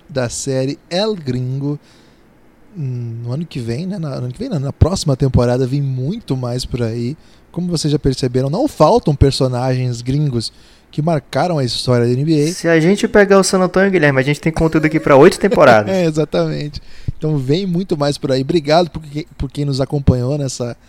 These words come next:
Speaker 1: rota aí. É, não para por aqui, essa temporada foi renovada, essa série foi renovada, viu, Lucas? O estúdio renovou a, essa série. Depois
Speaker 2: Grande
Speaker 1: da,
Speaker 2: momento aí da renovação.
Speaker 1: <laughs> da ampla aceitação popular.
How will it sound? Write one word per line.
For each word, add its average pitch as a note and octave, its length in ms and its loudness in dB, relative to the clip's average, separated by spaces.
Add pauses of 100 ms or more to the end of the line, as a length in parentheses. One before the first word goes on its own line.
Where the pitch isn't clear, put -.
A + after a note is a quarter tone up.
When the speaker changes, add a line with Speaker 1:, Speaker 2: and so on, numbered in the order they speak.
(280)
Speaker 1:
rota C#3+ 460 2
aí. B2+ 280 -2 (380)
É, B2 460 -4
não C#3 200 0
para F#3+ 300 4
por - 160 2
aqui, C#3 220 -2
essa F3+ 160 0
temporada D#3+ 340 4
foi C#4 120 8
renovada, G#3+ 440 10
essa B2+ 140 -2
série D#3 180 -2
foi B3 140 4
renovada, F#3+ 480 6
viu, D#3+ 120 4
Lucas? C#3+ 320 -2 (400)
O C3 220 -6
estúdio A#3+ 340 6
renovou F#3+ 400 8
a, A#2+ 300 0
essa A#2+ 180 -8
série. C3 420 0 (380)
Depois B2 280 0
Speaker 2:
Grande F3 160 0
Speaker 1:
da, A#3 40 -2
Speaker 2:
momento A#2+ 280 -2
aí A2+ 60 0
da G#2+ 100 2
renovação. G#2 500 -4
Speaker 1:
<laughs> D#3+ 60 -6
da D3 200 6 (320)
ampla E3+ 240 2
aceitação C3+ 540 -2
popular. C#3+ 580 0